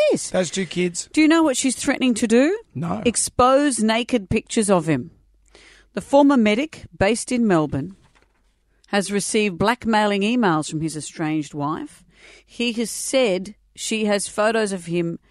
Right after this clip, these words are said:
Speaker 1: naked in bed and showering. She's taken naked <laughs> pictures of me without my knowledge for blackmail, saying she'll expose them unless I give her thirty-five thousand dollars. I don't know where she took them because I mostly always wear underwear in bed. <laughs> I like bonds.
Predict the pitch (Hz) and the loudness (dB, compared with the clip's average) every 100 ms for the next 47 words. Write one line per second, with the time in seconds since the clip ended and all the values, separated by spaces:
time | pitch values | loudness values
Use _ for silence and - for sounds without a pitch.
0 | _ _ _ 180 196 220 - 214 202 175 | _ _ _ -2 0 0 -2 -2 -2 -2
1 | 180 175 165 - - 165 156 - - 175 | 0 0 -2 -6 -4 -4 -4 -8 -4 -2
2 | 170 165 156 135 - 170 _ _ _ _ | 0 2 0 -2 -6 -12 _ _ _ _
3 | _ _ - _ - 185 175 202 170 175 | _ _ -20 _ -8 -6 -4 -2 -2 -2
4 | 180 185 185 - 196 175 - - 214 185 | -2 -2 -4 -4 -4 -4 -8 -2 -2 -2
5 | 180 180 180 175 160 170 170 160 160 160 | -6 -6 -6 -6 -4 -2 -2 -2 -2 -4
6 | 170 - 143 143 151 - 156 147 175 - | -6 -12 -10 -6 -6 -4 -6 -4 -8 -12
7 | - _ - 175 175 - 156 - - 185 | -20 _ -6 -2 -2 -4 -8 -8 -6 0
8 | 180 165 - 123 175 - 147 - 139 151 | 0 0 -4 -10 -10 -8 -8 -8 -10 -10
9 | 147 - 147 143 - 127 - 139 131 - | -12 -10 -10 -10 -10 -12 -10 -10 -10 -10
10 | - 127 131 - _ - - - 196 202 | -10 -10 -12 -14 _ -20 -10 0 0 2
11 | 208 185 190 185 190 - 175 - 151 143 | 0 0 0 -2 -6 -6 -8 -4 -6 -6
12 | 175 160 160 170 175 165 160 165 156 165 | -4 -2 0 -2 -4 -2 -2 0 -2 -2
13 | 156 165 170 165 175 185 202 - _ - | -2 -2 -2 0 0 0 0 -2 _ -10
14 | - 190 202 196 175 - 196 208 165 135 | -2 2 2 0 0 2 2 2 -2 -6